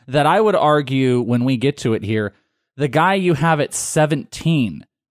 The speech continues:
could have the potential of the guy you have at number one. So, I mean, I, I,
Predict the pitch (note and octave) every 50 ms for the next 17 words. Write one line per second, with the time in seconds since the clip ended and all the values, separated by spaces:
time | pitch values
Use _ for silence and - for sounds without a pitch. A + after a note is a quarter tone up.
0 | _ _ _ - F#3+ E3 C#3+ A2 D#3 D3 C#3+ C#3 D3 D3 A#2+ - B2+ - - D3
1 | C#3+ C3 - - C3 A#2+ A#2+ - - B2+ A2+ G#2+ B2+ A2+ G2 B2+ B2+ C3 B2+ B2
2 | A#2+ B2 G#2+ - A#2+ A#2+ A#2 G#2+ A#2+ - A2 A2+ A2 G2+ G#2+ G2+ F#2+ F2+ F2+ G2
3 | G#2 G2+ F2+ C#2+ - - _ _ - - C3+ C3 B2+ B2+ B2+ B2 A#2 - - _
4 | _ - - D#3+ D#3 D#3 E3+ E3